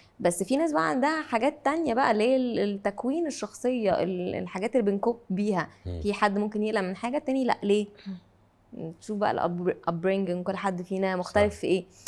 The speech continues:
Speaker 1: فده غير المديتيشن شوية. مديتيشن تنفع في البين because you can't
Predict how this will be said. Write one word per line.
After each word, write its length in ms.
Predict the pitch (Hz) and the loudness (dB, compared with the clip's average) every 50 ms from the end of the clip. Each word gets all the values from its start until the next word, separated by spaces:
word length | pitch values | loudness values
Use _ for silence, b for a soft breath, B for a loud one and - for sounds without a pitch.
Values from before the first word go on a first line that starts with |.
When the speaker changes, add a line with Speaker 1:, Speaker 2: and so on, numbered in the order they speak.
| B B B B - | B B B B -2
Speaker 1:
فده 240 | - 185 185 202 | 0 2 4 4
غير 200 | 220 233 269 294 | 6 6 6 4
المديتيشن 1000 | 302 277 240 214 190 185 180 190 196 196 185 180 175 175 180 208 214 208 208 202 | 4 2 0 0 -2 -2 -4 -4 -4 -2 -2 -2 -2 0 0 -2 -2 -2 -4 -6
شوية. 260 | 190 - 185 170 165 | -2 0 2 2 2
مديتيشن 580 | 170 185 185 196 202 - 302 311 311 339 330 320 | 2 2 2 2 2 0 0 0 0 -2 -2 -2
تنفع 300 | 294 285 277 - 269 247 | -2 -4 -2 -2 -4 -4
في 80 | - | -2
البين 480 | 208 196 190 - 208 185 175 165 170 185 - _ _ b b b b b b b b | -4 -6 -2 -2 -2 -2 -2 -6 -8 -12 -14 _ _ b b b b b b b b
because 340 | - 170 190 185 208 185 180 180 160 175 | -4 -2 2 4 4 4 4 2 -2 -4
you 60 | 185 180 - | -4 -2 -2
can't 340 | 190 190 208 214 208 - | -2 0 0 -2 -4 -6